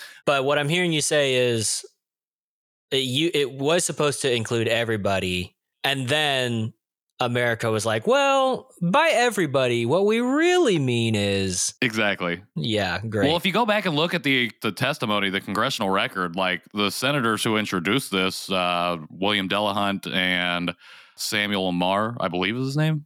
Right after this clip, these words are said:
Speaker 2: Sam Lamar.
Speaker 1: Man, your gears are turning so hard. I appreciate this.
Speaker 2: They both mentioned adoptees who had been deported, uh, because of certain crimes, because they did not get, they did not have citizenship yet.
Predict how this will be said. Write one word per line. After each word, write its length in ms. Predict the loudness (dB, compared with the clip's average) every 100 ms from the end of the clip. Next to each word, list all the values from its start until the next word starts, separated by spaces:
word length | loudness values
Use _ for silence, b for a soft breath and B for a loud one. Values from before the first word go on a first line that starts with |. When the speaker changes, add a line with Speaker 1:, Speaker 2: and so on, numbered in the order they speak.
| _
Speaker 2:
Sam 300 | -8 -4 -2
Lamar. 200 | 0 2 0
Speaker 1:
Man, 140 | -4
your 160 | -4 -4
gears 320 | -2 -2 0
are 40 | -2
turning 280 | -2 -2
so 180 | -2 -2
hard. 380 | 0 -2 -2 -6
I 60 | -6
appreciate 440 | -2 -2 -2 -4
this. 360 | -4 -4 -6 -4
Speaker 2:
They 320 | -2 0 0 -2
both 640 | -6 -4 0 0 0 -6 -16 _
mentioned 640 | -2 -2 0 0 0 -2 -6 B B -6
adoptees 540 | -2 -2 0 -2 0
who 100 | 0
had 200 | -2 -2
been 260 | -2 -2 -2
deported, 680 | -4 -4 -2 0 0 -4 -6 _ _ _ -4
uh, 340 | 0 2 0
because 680 | 0 -4 -2 -2 0 0 -2
of 320 | -2 -2 -2
certain 280 | -4 -2 -2
crimes, 560 | -2 0 2 0 -2 -2
because 440 | -4 -2 -2 0
they 120 | -2
did 220 | 0 -2 -2
not 240 | -2 -2
get, 200 | -4 -6 _
they 120 | -6
did 160 | -2 0
not 120 | 0
have 160 | -2 -2
citizenship 540 | -2 -2 -4 -6 -4
yet. 160 | -4 -6